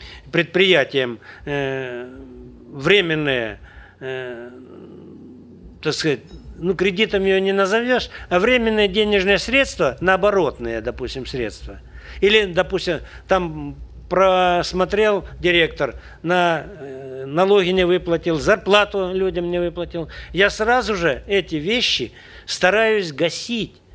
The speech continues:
чтобы не создать в коллективе ту атмосферу, которая называется негативной.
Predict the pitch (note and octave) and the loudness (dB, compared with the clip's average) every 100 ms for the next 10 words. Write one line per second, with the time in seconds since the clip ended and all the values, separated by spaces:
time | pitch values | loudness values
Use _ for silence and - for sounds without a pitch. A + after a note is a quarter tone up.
0 | - - E3+ F3 F#3 F3 F#3 F3 F3+ G3+ | -20 -8 -4 -2 -2 -2 -2 0 2 2
1 | G3 - E3+ E3 - A3+ G#3+ G3 G3+ F#3+ | 0 -4 -2 -2 -2 0 2 2 2 2
2 | F3 E3+ - A3+ A3+ F3+ E3 G3+ G3+ G3 | 2 -2 0 2 2 0 0 2 2 4
3 | F3 D#3 F3 F#3+ F3+ F3+ E3+ F3 F#3+ F3+ | 2 2 2 2 0 -2 0 -2 0 0
4 | A2+ F#2 | 0 -8